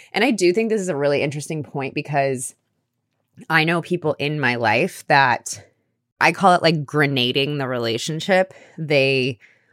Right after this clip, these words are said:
want to end the relationship, but they don't. They just, like, have this huge fear to do it, or they don't wanna be the one to do it. So they will do something like cheat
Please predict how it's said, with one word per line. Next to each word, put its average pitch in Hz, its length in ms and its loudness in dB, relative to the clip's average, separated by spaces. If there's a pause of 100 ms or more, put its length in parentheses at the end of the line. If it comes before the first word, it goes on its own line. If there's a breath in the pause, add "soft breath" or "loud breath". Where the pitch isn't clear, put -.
(200 soft breath)
want 139 420 4
to - 120 2
end 165 160 4
the 165 60 2
relationship, 160 680 0
but 151 120 -4
they 127 280 -2 (540)
don't. 147 520 -2
They 151 100 4
just, 131 220 -2
like, 120 140 2
have 123 280 0
this 120 160 -4
huge - 360 -6
fear 123 340 -2
to - 240 -6
do 120 320 -2
it, 131 80 2
or 127 100 4
they 120 80 2
don't 95 220 -2
wanna 156 180 2
be 165 80 4
the 160 100 2
one 151 120 2
to 139 80 2
do 139 120 2
it. - 120 2
So 160 120 0
they 139 180 4
will 139 160 2
do 151 240 0
something 131 480 -4
like 117 360 -2 (840 soft breath)
cheat - 640 0